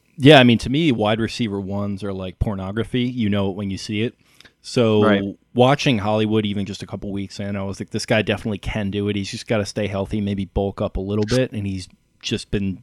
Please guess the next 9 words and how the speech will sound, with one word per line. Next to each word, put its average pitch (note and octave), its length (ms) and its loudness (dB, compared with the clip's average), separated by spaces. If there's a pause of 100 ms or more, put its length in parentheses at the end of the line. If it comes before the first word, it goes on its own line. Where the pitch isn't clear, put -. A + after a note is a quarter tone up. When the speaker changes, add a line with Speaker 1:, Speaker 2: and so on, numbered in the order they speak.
Speaker 1:
bulking G2+ 400 -2
up, G2 240 -6
like, F#2+ 340 -6 (400)
an A2 100 0
intense G2 440 -2
amount G#2+ 300 -2
this C#3+ 140 -4
offseason, F#3 680 0
um, G2+ 640 -2